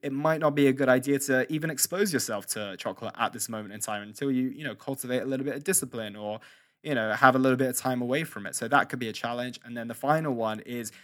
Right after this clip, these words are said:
you have more chance of utilizing your calories poorly. And I'll put my hands up here, you know, and I'm sure other people have done this where you cut out veg or something actually quite valuable in your diet to save, like, fifteen to twenty grams of carbs that goes towards a protein bar or Halo Top.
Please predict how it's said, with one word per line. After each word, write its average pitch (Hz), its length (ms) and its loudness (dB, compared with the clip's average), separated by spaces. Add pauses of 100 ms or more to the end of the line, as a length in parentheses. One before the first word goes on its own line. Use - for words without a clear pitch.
(160)
you 135 80 2
have 147 100 6
more 147 340 2
chance 120 460 0
of 101 160 -12
utilizing 113 720 -2
your 98 100 -14
calories 98 540 -2
poorly. 82 520 -14
And 113 120 -8
I'll 120 80 0
put - 160 -2
my 117 100 -2
hands 110 240 0
up 98 140 -6
here, 113 320 -2
you 120 80 -6
know, 110 200 -2
and 110 160 -8
I'm 107 80 -6
sure 120 220 2
other 117 220 0
people 113 240 -6
have 104 80 -8
done 110 160 -2
this 110 240 -2
where 110 200 -4 (280)
you 117 100 -8
cut - 240 6
out 127 240 6
veg 120 460 6 (100)
or 113 160 -6
something 123 380 4
actually 113 220 -6
quite 110 220 2
valuable 120 480 8
in 117 60 0
your 113 100 -4
diet 110 420 4
to - 80 -4
save, 110 360 0
like, 101 160 -6
fifteen 156 320 -2
to - 140 -8
twenty 131 180 4
grams 117 300 6
of 123 60 -14
carbs 110 360 2 (300)
that 120 80 -2
goes 120 280 2
towards 107 440 -2
a - 60 -16
protein 104 420 -2
bar 95 240 -6
or 101 100 -8
Halo 98 300 -8
Top. - 340 -14